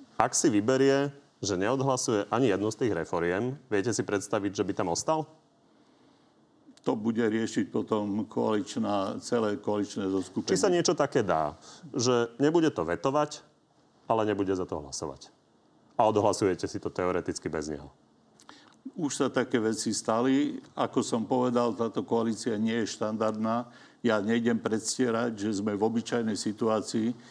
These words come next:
Speaker 2: Tú hystériu spôsobuje aj ten už druhý rok trvajúci covid, ktorý nás všetkých vydráždil. Pozrite, my sme naozaj na úzkej lavičke, ktorá nie je ani veľmi pevná,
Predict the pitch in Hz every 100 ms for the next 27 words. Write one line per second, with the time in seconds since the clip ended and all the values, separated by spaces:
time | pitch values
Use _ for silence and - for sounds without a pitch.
0 | - - - 131 123 143 - 139 131 120
1 | 110 123 117 113 117 117 113 113 104 107
2 | 113 104 95 90 113 131 117 107 110 -
3 | 107 110 110 104 - 101 - 104 113 110
4 | - - 107 104 107 90 - 117 - 110
5 | 92 - - - 113 117 117 110 95 101
6 | 110 123 - - - - - _ _ -
7 | - - 151 143 120 117 135 151 147 135
8 | 151 151 127 123 120 110 - 147 151 147
9 | 127 113 110 110 - 123 123 143 - _
10 | 123 117 117 127 175 175 147 135 131 127
11 | 127 127 131 139 107 92 101